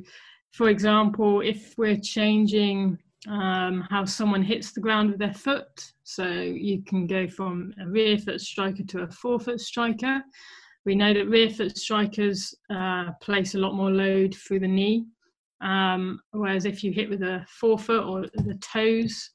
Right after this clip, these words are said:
hit the ground first, uh, that puts a lot more load through the ankles. So for patellofemoral pain, for example, uh, there has been a study where they've, they've looked to change, um, their gait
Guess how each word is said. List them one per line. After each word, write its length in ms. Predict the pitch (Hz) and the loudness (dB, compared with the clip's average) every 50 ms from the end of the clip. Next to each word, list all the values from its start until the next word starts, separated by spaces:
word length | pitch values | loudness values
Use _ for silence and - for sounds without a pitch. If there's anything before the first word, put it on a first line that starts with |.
| _ _ | _ _
hit 220 | - 180 214 214 208 | -4 -2 -2 -2 -2
the 60 | 226 | -4
ground 420 | - 202 220 220 214 214 208 208 | -2 0 2 2 4 4 2 0
first, 560 | 208 - 220 220 233 247 226 - - - - _ - - - - _ _ | 0 2 2 2 2 0 -2 -8 -12 -14 -16 _ -20 -20 -20 -20 _ _
uh, 220 | 190 196 196 196 196 | -2 0 0 2 2
that 260 | 196 208 208 214 - | 2 0 0 -2 -6
puts 360 | - 208 196 196 202 - - | -4 -4 -4 -4 -6 -6 -4
a 20 | 208 | -2
lot 160 | 202 196 196 | -2 -2 -2
more 160 | 196 196 196 | -4 -2 -2
load 500 | 196 196 196 196 196 196 196 190 185 185 | 0 0 0 2 2 2 2 2 2 0
through 280 | - - - - 202 190 | -4 -8 -2 -2 0 0
the 120 | 185 175 | 2 0
ankles. 640 | 196 202 208 202 202 - 185 180 180 185 180 - - - _ _ _ _ _ | 0 0 0 -2 -2 -2 -6 -6 -6 -8 -10 -14 -16 -18 _ _ _ _ _
So 440 | _ - - 202 185 190 190 185 180 180 180 _ _ _ _ _ _ | _ -6 -4 -2 -2 0 0 -2 -2 -4 -6 _ _ _ _ _ _
for 500 | _ - 208 190 196 196 190 190 180 185 - _ _ _ _ _ _ _ _ _ _ _ _ _ | _ -6 -2 -2 0 0 0 -2 -2 -4 -10 _ _ _ _ _ _ _ _ _ _ _ _ _
patellofemoral 640 | - - - 208 202 190 196 240 233 233 220 208 208 | -10 -4 -2 -2 -2 0 0 2 2 4 2 0 0
pain, 260 | 208 196 185 185 180 | 0 0 0 0 -2
for 120 | 175 - 196 | -2 -4 -4
example, 800 | 190 185 170 196 202 208 208 202 196 233 240 240 247 240 - - | -4 -2 -2 -2 0 0 0 0 0 0 0 0 0 -2 -4 -6
uh, 240 | 180 190 185 180 180 | -4 -4 -4 -4 -4
there 140 | 190 190 185 | -4 -6 -4
has 260 | 170 202 202 175 190 | -2 -4 -4 -4 -4
been 160 | - 208 190 | -6 -4 -4
a 60 | 190 | -4
study 500 | 185 - - - 214 202 196 202 196 196 | -4 -6 -6 -4 -2 -2 0 2 2 2
where 260 | 190 185 190 185 185 185 | 2 2 0 -2 -2 -2
they've, 380 | 180 190 185 185 180 180 180 - _ - | -2 -2 -2 -2 -2 -4 -6 -12 _ -10
they've 280 | 202 196 190 175 170 | -6 -4 -4 -2 -2
looked 320 | 202 202 196 190 - - - | -2 -2 -2 -4 -6 -14 -10
to 140 | - 208 | -10 -10
change, 800 | 190 196 - - 208 202 196 196 190 190 185 185 180 185 - - - _ _ _ _ _ _ _ | -10 -8 -6 -4 -2 0 0 0 0 0 0 0 -2 -4 -6 -12 -16 _ _ _ _ _ _ _
um, 640 | - 196 185 185 180 180 175 175 175 175 180 190 196 208 | -4 -2 0 0 0 0 -2 -2 -4 -4 -4 -6 -6 -8
their 140 | 190 196 185 | -6 -6 -6
gait 400 | 185 185 196 196 196 196 196 - | -4 -2 -2 -2 -2 -4 -6 -12